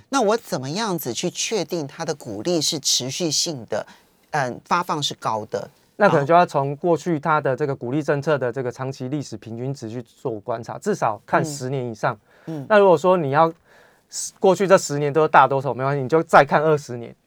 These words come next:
Speaker 1: 嗯。
Speaker 2: 二十年以上的股利政策绝对是很，平均值绝对是可以参考的。
Speaker 1: 嗯。
Speaker 2: 那在多头的时候，它的配息政策怎么样？在空头的时候，它配息政策怎样？甚至你也可以把它的整个股价区间都抓出来一起做观察，因为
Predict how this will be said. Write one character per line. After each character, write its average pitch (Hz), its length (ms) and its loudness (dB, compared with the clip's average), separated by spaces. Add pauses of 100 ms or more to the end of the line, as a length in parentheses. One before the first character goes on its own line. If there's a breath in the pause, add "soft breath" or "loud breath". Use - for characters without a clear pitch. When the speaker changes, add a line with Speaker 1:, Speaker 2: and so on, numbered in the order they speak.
Speaker 1:
嗯。 160 240 -6
Speaker 2:
二 226 260 4
十 175 180 -2
年 180 220 0
以 127 60 -4
上 165 200 2
的 143 80 -2
股 123 160 -8
利 151 80 -2
政 156 160 0
策 147 160 0
绝 131 160 -6
对 147 140 0
是 147 160 -4
很， 135 220 -6
平 139 160 -6
均 170 120 0
值 123 140 -8
绝 127 140 -8
对 143 100 -2
是 143 160 -6
可 131 160 -4
以 123 40 -4
参 120 220 -6
考 127 200 -8
的。 - 220 -18
Speaker 1:
嗯。 151 320 -8
Speaker 2:
那 185 200 4 (300 soft breath)
在 214 140 4
多 202 280 4
头 175 160 2
的 139 100 0
时 143 140 -6
候， 147 160 6
它 156 140 0
的 175 100 2
配 180 160 0
息 123 160 -8
政 139 160 -4
策 143 80 -4
怎 101 140 -10
么 110 100 -10
样？ 117 140 -6
在 190 100 2
空 202 240 2
头 165 120 4
的 143 40 0
时 160 80 0
候， 160 60 4
它 160 100 0
配 160 160 -2
息 123 140 -8
政 143 80 -4
策 131 80 -6
怎 113 100 -8
样？ 107 100 -8 (280 soft breath)
甚 220 200 4
至 208 140 2
你 190 80 0
也 180 100 0
可 156 140 0
以 156 60 4
把 113 180 0
它 156 180 0
的 156 140 0
整 117 160 -6
个 127 100 -4
股 120 200 -8
价 165 180 6
区 143 160 -8
间 143 160 -2
都 147 100 0
抓 143 200 0
出 135 100 -6
来 123 100 2
一 135 60 -6
起 123 140 -14
做 139 180 -2
观 123 180 -4
察， 113 220 -10
因 170 100 -4
为 180 220 4